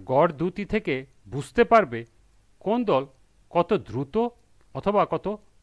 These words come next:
ধীরে গিয়েছে। খাতায় যে নোট রেখেছিলে, সেখান থেকে নিচের কয়েকটি তথ্য হিসাব করে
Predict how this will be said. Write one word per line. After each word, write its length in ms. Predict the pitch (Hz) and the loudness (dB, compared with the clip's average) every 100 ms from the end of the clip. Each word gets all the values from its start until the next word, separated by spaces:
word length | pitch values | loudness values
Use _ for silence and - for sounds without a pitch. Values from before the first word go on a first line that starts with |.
| 98 | -6
ধীরে 240 | 127 131 123 | -2 0 0
গিয়েছে। 340 | 107 98 - 92 - _ _ _ _ _ _ _ _ _ _ - - _ _ _ _ _ _ _ _ _ _ _ - | -2 -12 -12 -20 -20 _ _ _ _ _ _ _ _ _ _ -20 -20 _ _ _ _ _ _ _ _ _ _ _ -2
খাতায় 340 | 156 170 220 190 | 0 6 6 6
যে 60 | 214 151 | 2 4
নোট 160 | 170 - 214 | 0 2 0
রেখেছিলে, 400 | 208 214 220 170 143 | 0 -2 0 0 0
সেখান 200 | 156 202 208 | -4 -4 -4
থেকে 140 | 214 135 | -4 -4
নিচের 260 | 143 - 165 - _ _ _ _ _ _ | -4 -4 -4 -4 _ _ _ _ _ _
কয়েকটি 300 | 139 143 - 165 - | -4 -4 -2 -8 -6
তথ্য 200 | 139 - 208 135 | -8 -6 -8 -8
হিসাব 200 | 113 131 - | -6 -8 -6
করে 140 | 165 | -10